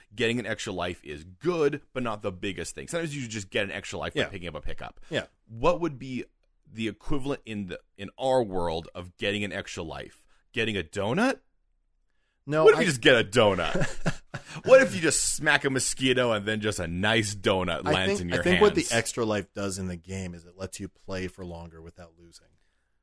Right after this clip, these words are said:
Speaker 2: right?
Speaker 1: Uh, yeah, I guess so.
Speaker 2: So I
Speaker 1: A
Speaker 2: have,
Speaker 1: donut.
Speaker 2: I have,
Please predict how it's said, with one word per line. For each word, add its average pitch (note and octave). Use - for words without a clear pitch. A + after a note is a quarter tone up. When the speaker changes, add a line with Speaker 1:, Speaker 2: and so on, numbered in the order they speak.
Speaker 2:
right? G#2
Speaker 1:
Uh, A2+
yeah, B2+
I A2+
guess A2
so. F2+
Speaker 2:
So A2+
I D3+
Speaker 1:
A -
Speaker 2:
have, D#3+
Speaker 1:
donut. G3+
Speaker 2:
I D#3
have, D#3+